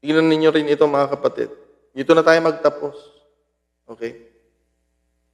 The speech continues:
Baka masobrahan daw kayo, lumampas daw kayo sa langit, sabi ng kapitbahay nyo, di ba? <laughs> Mabuti na yon, kaysa hindi makaabot. Okay, finally, Philippians chapter two, verse twelve to sixteen.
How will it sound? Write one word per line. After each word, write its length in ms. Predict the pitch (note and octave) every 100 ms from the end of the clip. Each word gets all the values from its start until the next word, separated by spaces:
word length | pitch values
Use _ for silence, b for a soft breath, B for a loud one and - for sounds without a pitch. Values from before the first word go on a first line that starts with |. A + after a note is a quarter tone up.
| _ _ _ _ _ _ _ _ -
Baka 240 | B2+ C#3+
masobrahan 560 | D#3 D3+ D#3 C#3+ D3+ D3+
daw 160 | D3
kayo, 240 | C#3+ D#3 D3
lumampas 400 | C#3 C3+ C3+ C#3
daw 160 | C3+
kayo 160 | C3 C3+
sa 160 | C3+
langit, 320 | C3 B2+ C3 C3
sabi 240 | B2 A#2+
ng 160 | B2 B2
kapitbahay 640 | B2 B2 B2 B2 B2 B2+
nyo, 80 | B2+
di 160 | B2
ba? 160 | A2 A2 - _ -
<laughs> 1500 | - - - - - - - B3 - - _ _ - - -
Mabuti 380 | B2+ C#3+ D3+ D#3
na 160 | D3+
yon, 160 | D3+ C3 - - - _ _ -
kaysa 240 | C#3 C3 C#3+
hindi 160 | C#3+
makaabot. 720 | C#3+ C3+ C3+ B2 B2 B2+ - - - - _ _ _ _ _ _ _ _ D#3
Okay, 480 | F#3+ A#3 G3+ C3+
finally, 480 | - F#3+ G#3 A3+ G#3+
Philippians 640 | F3 G3+ A3+ A3 A3 G#3 -
chapter 480 | G3+ G#3 G3 F#3
two, 160 | G#3+ F3+
verse 320 | E3 E3 -
twelve 320 | F3 F3 E3+
to 80 | D3+
sixteen. 640 | D3+ - - - D#3 A#2+